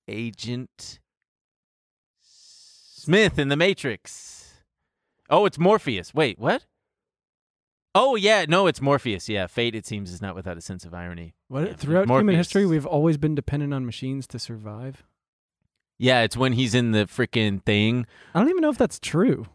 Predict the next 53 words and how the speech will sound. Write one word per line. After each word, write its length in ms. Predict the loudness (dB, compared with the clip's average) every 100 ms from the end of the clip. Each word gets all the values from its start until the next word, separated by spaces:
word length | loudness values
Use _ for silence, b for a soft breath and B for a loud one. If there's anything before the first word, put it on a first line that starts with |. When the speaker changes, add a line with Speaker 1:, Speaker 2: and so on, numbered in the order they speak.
| _ _
Speaker 1:
Fate 400 | -4 2 2 2
is 160 | 0
with, 180 | 2 -2 -2
is 220 | -4 -4 -10 -20 -16
what? 280 | -4 -2 -2 -10 _ _ _ 0
Speaker 2:
There 120 | 2
was 80 | 2
probably 200 | 2 2
a 60 |
long 400 | 2 2 2 2
period 300 | 2 2 2
of 100 | 0
human 220 | 0 -2 -2
history 300 | -2 -2 0
where 180 | -2 -2
we 100 | -4
were 120 | -4
not 260 | -6 -6
reliant 400 | -6 -6 -6 -6
on 100 | -6 -8
machines. 460 | -10 -10 -10 -14 _
Speaker 1:
Come 160 | -6 0
on, 180 | 0 0
dude. 280 | 0 0 0
The 80 | -2
plow? 640 | -4 -2 2 2 2 -2 _ _ _ _
We 140 | -2
were 140 | 0 4
always 380 | 4 4 0 0
relying 320 | 0 0 0
on 60 |
Speaker 2:
No, 120 | 2 4
Speaker 1:
that 40 |
Speaker 2:
no, 80 | 2
no, 60 | 0
Speaker 1:
shit. 140 | -4
Speaker 2:
no. 100 | -8 -14 _ _ _ _ _ _ _ _
Humans 300 | 0 2 2
have 60 |
been 100 | 2 4
around 240 | 4 2
for 80 | 0
so 160 | -2
fucking 400 | -4 -2 -2 -2
long. 400 | -4 -2 -4 -4 2
Speaker 1:
It 160 | 4
is 160 | 4 4
a 80 | 4
miracle 480 | 4 4 4 0 0
that 120 | -2
humans 320 | -2 -2 -4
have 120 | -8
survived. 480 | -10 -8 -8 -8 -14